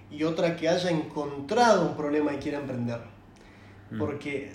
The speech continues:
Speaker 1: si encontraste un problema que te fascina, ahí te va a llamar el problema mismo. La solución te va a llamar a que te enamores de ese, de ese problema, pero por querer resolverlo. Que por ahí es algo muy intrínseco de los programadores, pero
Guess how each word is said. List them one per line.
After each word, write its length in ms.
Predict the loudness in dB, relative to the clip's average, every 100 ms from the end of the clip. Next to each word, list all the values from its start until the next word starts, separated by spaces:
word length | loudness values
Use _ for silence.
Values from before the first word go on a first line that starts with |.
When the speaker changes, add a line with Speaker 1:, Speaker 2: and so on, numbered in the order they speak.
| -10
Speaker 1:
si 320 | -8 -6 -6
encontraste 480 | -4 -4 -2 -2 0
un 100 | 0
problema 380 | 0 2 2 0
que 100 | -4
te 120 | -8
fascina, 800 | -6 -6 -4 2 4 2 0 -8 -18 -20 -20 -20 -20 -6
ahí 440 | -2 2 0 -2 -10 -10
te 120 | -2
va 100 | 2
a 40 |
llamar 480 | 4 4 4 4 0 -4 -6
el 120 | -6
problema 360 | -2 0 2
mismo. 320 | 2 0 -2 -4
La 100 | -6
solución 460 | -6 -6 0 0
te 80 | 2
va 60 | 2
a 40 |
llamar 220 | 2 2 2
a 100 | 2
que 80 |
te 120 | -2 -2
enamores 440 | 0 2 2 2
de 80 | -2
ese, 220 | -4 -6
de 120 | -4
ese 140 | -4 -2
problema, 380 | -2 0 2
pero 160 | 2 -2
por 180 | -6 -6
querer 280 | -2 -2 0
resolverlo. 680 | -4 -4 -2 0 0 -2
Que 80 | -2
por 120 | 0
ahí 80 | 2
es 100 | 2
algo 160 | 2 2
muy 200 | 4 4
intrínseco 500 | 4 2 0 -2 -4
de 60 |
los 100 | -6
programadores, 580 | -6 -4 -2 2 2 2 -2
pero 180 | -6